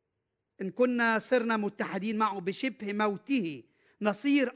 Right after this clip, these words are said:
أيضًا بقيامته، فكمان نحن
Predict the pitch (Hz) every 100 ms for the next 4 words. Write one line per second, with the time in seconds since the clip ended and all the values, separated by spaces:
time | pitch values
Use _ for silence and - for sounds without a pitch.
0 | 233 262 254 262 269 262 202 226 233 220
1 | 220 226 226 220 240 196 147 143 147 -
2 | _ _ _ _ - 180 170 165 180 180
3 | 165 180 - - 175 165 160